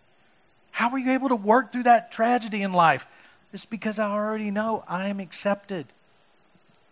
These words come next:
Because God accepted me." When you live the questionable life that God has for you, you will find freedom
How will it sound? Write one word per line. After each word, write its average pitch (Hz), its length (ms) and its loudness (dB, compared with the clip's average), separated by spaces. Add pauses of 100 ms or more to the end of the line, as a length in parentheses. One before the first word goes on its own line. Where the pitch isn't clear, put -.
(960)
Because 156 340 -8 (100)
God 170 460 -8 (180)
accepted 160 840 -8
me." 123 300 -18 (1600)
When 143 180 -10
you 196 180 -4
live 180 420 4
the 147 80 -6
questionable 170 760 -6
life 127 320 0
that 131 140 -18
God 139 200 -4
has 139 360 -4
for - 200 -16
you, 110 220 -20 (920)
you 147 140 -10
will 180 160 -4
find 135 340 -4
freedom 190 680 -4